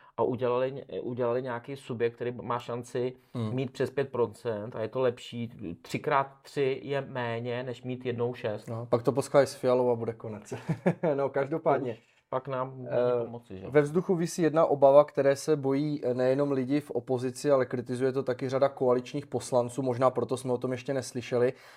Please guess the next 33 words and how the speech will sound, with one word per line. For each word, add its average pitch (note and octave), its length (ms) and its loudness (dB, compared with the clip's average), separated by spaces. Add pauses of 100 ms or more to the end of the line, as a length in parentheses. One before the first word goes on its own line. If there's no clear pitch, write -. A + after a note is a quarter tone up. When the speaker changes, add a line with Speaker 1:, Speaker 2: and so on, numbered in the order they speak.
(140)
Speaker 2:
Korespondenční D#3 760 4
volba. E3 400 4 (460)
Markéta C#3+ 440 8
Pekarová, D3+ 560 6
Vít C#3 180 0
Rakušan C#3+ 440 2
se C#3 140 -2
nechali C#3+ 320 2
slyšet, C3+ 420 -4
že C#3 100 2
prosadí C3 500 0
korespondenční C3+ 640 -2
volby C#3 400 2
za B2+ 280 2
každou D3+ 440 2
cenu, C3+ 460 -2
i B2+ 80 -6
kdyby B2 240 -2
tam C3 160 2
měli B2+ 180 0
přespávat, C3 800 4
i A#2+ 40 -6
kdyby A#2+ 220 -2
tam B2 140 -2
měla B2 180 2
Markéta B2 440 2
Pekarová B2 480 2
přesunout B2 440 -4
celý B2 280 -2
výbor B2+ 280 -2
top B2+ 180 -6
nula C3 200 2
devět. B2+ 300 2